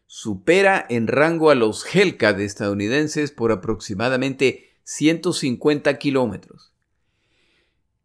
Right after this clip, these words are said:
Es decir, que las fuerzas japonesas pueden atacar desde una distancia que no le permitiría a los estadounidenses contraatacar.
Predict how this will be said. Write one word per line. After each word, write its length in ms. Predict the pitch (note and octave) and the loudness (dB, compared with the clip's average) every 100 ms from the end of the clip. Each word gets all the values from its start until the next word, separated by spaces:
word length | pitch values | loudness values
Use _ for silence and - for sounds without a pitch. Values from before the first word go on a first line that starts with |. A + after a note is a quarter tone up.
| _ _ | _ _
Es 100 | A2 | -4
decir, 300 | A2+ D#3 G#3 | 0 2 2
que 120 | - | 2
las 120 | D#3 B2 | 2 4
fuerzas 380 | F3 E3 D#3+ | 2 2 0
japonesas 720 | - C3+ B2 C3 F3+ F3 F#3+ | 0 -2 0 0 2 0 -2
pueden 320 | - D3+ D#3 C#3 | 0 0 2 0
atacar 420 | B2 A2+ D3+ D#3 | -2 0 2 4
desde 300 | C#3+ A#2 C3+ | 2 0 0
una 200 | D3+ C#3 | 0 0
distancia 800 | A2+ A2 - D#3 D3+ E3 D3+ - | -2 -4 0 0 0 0 -2 -2
que 160 | A#2 | -2
no 240 | G#2+ A#2 F3+ | 0 2 2
le 140 | F3+ | 2
permitiría 720 | - C#3 B2 F#2+ A#2 B2 D3+ | 2 2 0 -2 -2 2 2
a 40 | C3 | 2
los 200 | B2 A#2 | 0 -4
estadounidenses 920 | G2+ A#2 G#2+ G#2+ G#2+ B2 A#2+ B2+ - | -4 -2 0 0 2 2 2 -2 -2
contraatacar. 760 | A#2 A2 A2+ A2 G2 D#2+ - | -4 -2 -2 -2 -6 -8 -12